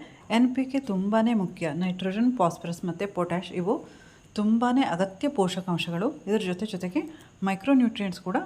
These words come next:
ಬೇಕಾಗತ್ತೆ. ನಾನಿವತ್ತೊಂದು ಒಳ್ಳೆ ಗೊಬ್ಬರನ ನಿಮ್ ಜೊತೆ ಶೇರ್ ಮಾಡ್ತಾ ಇದ್ದೀನಿ. ಡೇರೆ ಗಿಡಗಳಲ್ಲಿ ಹೂ ಮೊಗ್ಗುಗಳೆಲ್ಲ ತುಂಬ್ಕೊಳ್ಬೇಕು. ಹಾಗೆ ಇದು ಗಡ್ಡೆ ಆಗತ್ತಲ್ಲ, ಆ ಗಡ್ಡೆ ಮುಂದಿನ ವರ್ಷ ಕೂಡ ಸೇವ್ ಹಾಕ್ಕೊಂಡಿರ್ಬೇಕು,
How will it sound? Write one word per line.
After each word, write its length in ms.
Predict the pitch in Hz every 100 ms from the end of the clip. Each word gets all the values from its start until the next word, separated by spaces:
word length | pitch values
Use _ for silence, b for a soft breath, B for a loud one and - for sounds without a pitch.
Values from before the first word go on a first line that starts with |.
| 220
ಬೇಕಾಗತ್ತೆ. 600 | 180 165 160 156 156 262 - B B B B B B - - - _
ನಾನಿವತ್ತೊಂದು 540 | 233 262 294 294 262 240
ಒಳ್ಳೆ 340 | 185 196 262
ಗೊಬ್ಬರನ 420 | 240 202 202 208 214
ನಿಮ್ 200 | 196 175
ಜೊತೆ 180 | 175
ಶೇರ್ 280 | 208 185 175
ಮಾಡ್ತಾ 280 | 175 170 175
ಇದ್ದೀನಿ. 280 | 165 175 262
ಡೇರೆ 340 | 185 185 208
ಗಿಡಗಳಲ್ಲಿ 480 | 185 180 175 170 226 302 B B -
ಹೂ 120 | 220
ಮೊಗ್ಗುಗಳೆಲ್ಲ 520 | 226 190 180 185 180 175
ತುಂಬ್ಕೊಳ್ಬೇಕು. 720 | 180 175 175 175 160 156 160 - B B - -
ಹಾಗೆ 240 | 269 262 233 - - -
ಇದು 160 | 208 220
ಗಡ್ಡೆ 300 | 214 196 220
ಆಗತ್ತಲ್ಲ, 400 | 226 180 180 196 285 302
ಆ 100 | 202
ಗಡ್ಡೆ 320 | 202 214 277
ಮುಂದಿನ 340 | 240 220 269 277
ವರ್ಷ 140 | 254 269 262
ಕೂಡ 100 | 240 240 214
ಸೇವ್ 200 | 208 214
ಹಾಕ್ಕೊಂಡಿರ್ಬೇಕು, 720 | 208 - 202 170 165 165